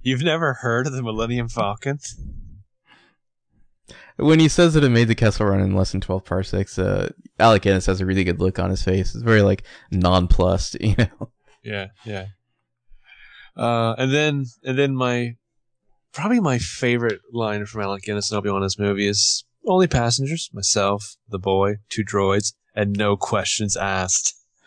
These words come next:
Speaker 2: And then Han is just like, "Well, that's the real trick, isn't it? It's gonna cost you something extra." Like, just the way that they're all trying to work each other, you know?
Speaker 1: Yeah.
Speaker 2: Um, and
Speaker 1: Well
Speaker 2: Luke is like,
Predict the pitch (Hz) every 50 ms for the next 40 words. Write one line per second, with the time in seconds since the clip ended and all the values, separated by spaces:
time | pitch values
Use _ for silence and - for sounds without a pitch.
0 | _ _ _ _ _ _ _ _ _ - - 160 170 170 175 170 170 156 143 -
1 | 139 151 160 165 165 147 127 117 - 127 123 - - 85 135 139 - - 87 135
2 | 151 147 143 139 139 143 143 - - - - 131 131 131 135 147 139 135 - -
3 | - 139 139 135 123 - 107 110 120 - 101 95 87 - - - 120 - - -
4 | 107 104 - - - 110 101 101 - - - - - - - 98 90 90 - -
5 | - - 82 - - 98 107 104 - - - - - - - 156 147 - - 160
6 | 147 143 139 147 156 156 156 156 151 143 147 127 - 135 113 117 120 120 117 113
7 | - - 123 113 107 101 95 92 98 107 107 - - 98 - - 82 80 - 85
8 | 92 110 123 117 101 95 95 95 95 98 98 - - _ _ - 104 98 90 90
9 | - _ _ - - 101 101 98 98 98 101 - - 95 113 113 104 101 98 117
10 | 131 139 127 - 143 123 - - 120 113 107 101 98 95 - -